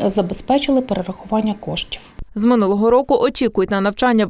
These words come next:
Speaker 2: автошколі ще сорок чотири особи. Цьогоріч в управління надійшло три заявки. Єдина складність, зауважує Ольга Грамота, кошти для реалізації зазвичай надходять вже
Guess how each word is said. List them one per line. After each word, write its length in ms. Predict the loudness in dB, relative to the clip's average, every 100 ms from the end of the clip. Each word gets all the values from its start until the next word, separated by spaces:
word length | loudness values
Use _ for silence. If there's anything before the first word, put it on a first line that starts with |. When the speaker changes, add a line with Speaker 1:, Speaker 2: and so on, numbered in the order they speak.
| 0
Speaker 2:
автошколі 600 | -2 -2 -4 0 0 0
ще 220 | 0 -2
сорок 300 | 0 -2 -2
чотири 340 | -4 -2 -2 0
особи. 580 | -2 2 2 4 0 0
Цьогоріч 520 | -2 2 2 0 -2
в 60 | -10 -12 -4
управління 600 | 0 0 2 2 2 2
надійшло 480 | 2 0 0 0 0
три 260 | 0 0
заявки. 600 | 0 0 0 0 0 -2 2
Єдина 380 | 2 4 2 0
складність, 520 | 2 2 2 -2 0
зауважує 540 | 2 4 2 2 -2
Ольга 360 | 0 0 0 0
Грамота, 560 | 0 2 2 2 0 -2
кошти 400 | 0 0 0 -4
для 320 | 0 2 2 4
реалізації 760 | 4 4 2 2 2 2 0
зазвичай 500 | 0 -2 -2 0 0
надходять 500 | 0 -2 -2 0 0
вже 320 | -2 -2 -2